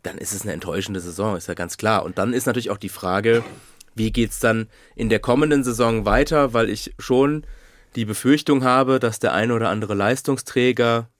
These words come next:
sich dann verabschiedet. Lukas Sierch wird zum Beispiel mit Mönchengladbach in Verbindung gebracht. Ich bin mal gespannt, wer für mich leider jetzt in der Rückrunde bisher recht enttäuschend auftritt, ist Nathan Skytte,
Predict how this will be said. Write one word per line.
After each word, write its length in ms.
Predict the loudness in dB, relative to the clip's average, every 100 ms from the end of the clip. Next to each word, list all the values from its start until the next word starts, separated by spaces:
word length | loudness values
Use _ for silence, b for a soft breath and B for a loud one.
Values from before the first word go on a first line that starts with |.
| -10
sich 200 | -10 -4
dann 240 | -2 -2
verabschiedet. 600 | 0 0 2 0 0 -2
Lukas 300 | -2 -2 0
Sierch 240 | 0 0
wird 120 | -2 -6
zum 120 | -4
Beispiel 260 | -4 -4
mit 120 | -6 -4
Mönchengladbach 520 | -6 -2 -2 -2 -4
in 120 | -2
Verbindung 340 | -4 -2 -4
gebracht. 380 | -4 -2 -2 -2 B B B B
Ich 100 | -2
bin 100 | 2
mal 140 | 2
gespannt, 440 | 2 2 2 2 0
wer 180 | 0 2
für 100 | 2
mich 160 | 0
leider 320 | 2 2 4 2
jetzt 140 | 2
in 80 | 0
der 120 | 2
Rückrunde 380 | 0 2 0 0
bisher 500 | -4 0 2 2 0
recht 180 | -2 -2
enttäuschend 440 | -2 0 0 0
auftritt, 320 | -4 -2 -6
ist 140 | -4 -6
Nathan 240 | -4 -6
Skytte, 440 | -4 0 2 2